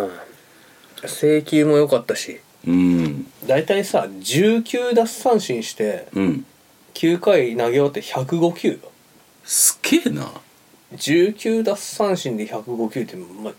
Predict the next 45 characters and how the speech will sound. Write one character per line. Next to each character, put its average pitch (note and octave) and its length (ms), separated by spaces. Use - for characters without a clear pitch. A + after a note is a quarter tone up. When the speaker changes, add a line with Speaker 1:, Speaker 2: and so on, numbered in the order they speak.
Speaker 1:
お A2+ 100
か A3+ 160
し - 100
く - 60
な - 40
い？ - 40
Speaker 2:
て C3 120
か A#2+ 80
も G2 320
う - 180
さ、 - 160
あ F2+ 460
の、 F2+ 180
普 - 180
通、 G3+ 500
ツ - 200
ー G3 120
ス F#3+ 80
ト G3 140
ラ G3 100
イ F#3+ 80
ク C3 80
ま A2 140
で F#2+ 60
追 G#2 200
い - 40
込 A#2 260
ん G2+ 40
だ F#2 60
ら D#2+ 100
さ、 F2+ 140
Speaker 1:
う C#2+ 140
ん。 - 60
Speaker 2:
一 B2+ 80
球 E3 220
外 D#3+ 160
す D#3+ 140
っ E3 60
て - 140
い - 20
う - 40
の E2 100
が D#2 60
定 A2 200
石 A2 160